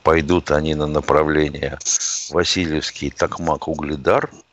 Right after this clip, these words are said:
Кстати, на угледаровском направлении мы тоже <laughs> кое-как продвинулись. Вот. Ну и что? Получится усиленный танковый батальон.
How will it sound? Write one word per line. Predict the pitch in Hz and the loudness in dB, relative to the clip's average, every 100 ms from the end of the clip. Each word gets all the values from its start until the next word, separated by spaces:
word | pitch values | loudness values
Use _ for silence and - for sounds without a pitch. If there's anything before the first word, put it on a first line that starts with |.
| _ _ _ - - | _ _ _ -20 -20
Кстати, | - - 76 - | -18 -8 -8 -8
на | 73 | -10
угледаровском | 76 73 71 73 76 - 104 | -8 -4 0 2 0 -2 -4
направлении | 107 104 110 113 113 110 | -4 -4 -4 -2 -4 -4
мы | 117 | -6
тоже | 113 113 107 113 _ - | -4 -4 -4 -8 _ -8
<laughs> | 87 87 - - - | -6 -6 -10 -20 0
кое-как | 85 78 85 - | 2 2 0 -2
продвинулись. | 80 85 85 82 80 82 - - - - - - - - - - _ | -2 -2 0 -2 -2 -6 -8 -20 -20 -20 -18 -16 -16 -18 -20 -20 _
Вот. | - 123 127 - - _ _ _ _ _ _ - - - | 2 4 2 0 -12 _ _ _ _ _ _ -20 -20 -6
Ну | 123 165 | -4 0
и | |
что? | - - 101 | 0 2 2
Получится | - 110 151 - - 104 | 4 2 2 -4 -4 -4
усиленный | 87 - 117 98 | -4 -4 -4 -4
танковый | 85 87 85 92 80 | 0 0 0 -4 -4
батальон. | 73 - 76 71 67 | -4 -2 -2 -2 -8